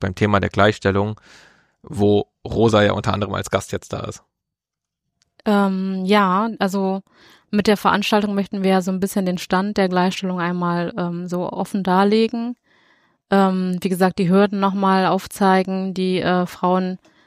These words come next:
Speaker 2: ähm, das gesamte Leben eigentlich, ähm, aufgelegt werden, ähm, wenn sie ihre Ziele erreichen möchten.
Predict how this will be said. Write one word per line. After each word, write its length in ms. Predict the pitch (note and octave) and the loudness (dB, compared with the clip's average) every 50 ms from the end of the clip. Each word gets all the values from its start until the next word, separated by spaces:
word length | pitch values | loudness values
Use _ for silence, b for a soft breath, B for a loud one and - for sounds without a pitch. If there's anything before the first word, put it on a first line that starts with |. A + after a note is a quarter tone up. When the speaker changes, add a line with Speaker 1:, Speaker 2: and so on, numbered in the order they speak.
| b b b b b b _ _ _ | b b b b b b _ _ _
Speaker 2:
ähm, 520 | F#3 F3+ F3 F3 F3 F3 F3 F3 F#3 - - - - | 2 2 2 2 0 -2 -4 -8 -10 -14 -18 -20 -20
das 500 | - - - - - F#3+ - G3 F3 - | -20 -18 -18 -18 -8 -2 -2 0 0 2
gesamte 400 | G3 F#3+ E3 F#3 F#3 G3 - G3+ | 0 2 4 2 2 2 0 0
Leben 540 | F#3 F3 F3+ F#3 F#3+ G3 F#3+ F#3 F#3+ G3 - | 2 4 4 2 2 2 -2 -4 -6 -8 -6
eigentlich, 500 | - - F#3 F#3 F3 F3+ F#3 F3 - - F#3 | -2 -2 -2 -2 0 -2 -2 -2 -2 -2 -2
ähm, 160 | F#3 F3 E3+ | -2 0 0
aufgelegt 540 | F3 G3 - - - G3 F#3+ F#3 F3+ - - | 0 0 0 0 0 2 2 2 0 0 0
werden, 460 | F3+ F3 F3 F3 E3+ E3+ E3+ F#3 F3+ - _ _ _ _ _ _ _ - | 2 4 4 2 2 -2 -6 -8 -10 -14 _ _ _ _ _ _ _ -2
ähm, 420 | A3 F3+ F3 E3+ E3+ E3+ F3 F3+ F3+ | 0 0 0 0 -2 -4 -4 -4 -2
wenn 140 | F#3 F3+ F3+ | 0 0 0
sie 100 | E3+ E3 | 2 2
ihre 180 | F3+ F3 F3 E3 | 2 2 2 0
Ziele 240 | - F#3+ F#3 F3+ | 0 0 2 2
erreichen 560 | E3 E3+ E3+ D#3+ E3+ E3+ E3+ E3+ - F3+ E3+ E3 | 2 2 0 0 0 0 0 -2 -2 -6 -6 -4
möchten. 580 | E3 E3 E3 - - - - D#3+ D#3+ E3 E3+ | -4 -4 -4 -6 -10 -12 -10 -8 -8 -8 -10